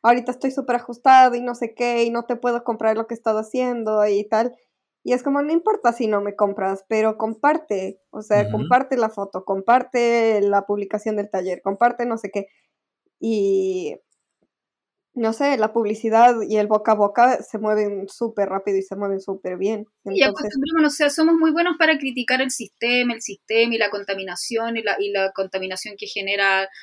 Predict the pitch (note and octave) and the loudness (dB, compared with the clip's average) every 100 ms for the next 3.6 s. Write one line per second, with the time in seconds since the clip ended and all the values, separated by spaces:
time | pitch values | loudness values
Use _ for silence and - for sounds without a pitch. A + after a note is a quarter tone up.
0 | - - G3 F#3+ F#3+ G3+ G3+ G3 F#3+ F#3 | -20 -4 0 2 0 -2 0 2 2 2
1 | F#3 E3+ - F3+ - A3+ A#3 B3+ A#3+ - | -2 -4 -8 -10 -4 2 4 4 0 -4
2 | G#3+ G#3 G3 G3 F#3+ F#3 F#3+ F#3 F#3 F#3 | -10 -10 -8 -6 -6 -6 -8 -4 -6 -4
3 | G3 - F#3+ F#3 F#3 | -6 -4 -4 -4 -4